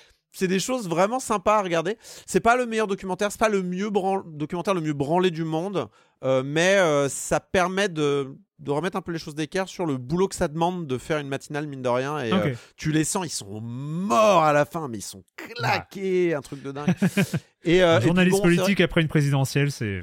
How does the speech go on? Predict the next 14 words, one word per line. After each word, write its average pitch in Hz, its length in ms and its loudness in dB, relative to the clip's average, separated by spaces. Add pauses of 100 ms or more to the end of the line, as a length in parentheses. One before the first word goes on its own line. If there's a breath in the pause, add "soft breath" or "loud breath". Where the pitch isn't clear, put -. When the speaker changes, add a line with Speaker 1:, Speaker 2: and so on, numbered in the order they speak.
(120)
Speaker 2:
c'est - 160 -20
pas 127 120 0
beau 120 140 0
à 110 60 0
voir, 98 260 -4
hein. 104 80 -10 (580)
Speaker 1:
Et 143 80 2
c'est 160 160 -2
vrai 165 160 4
que, 175 140 0
euh, 160 420 6
Marc 139 200 -2
Fauvel, 151 300 2
euh, 123 300 2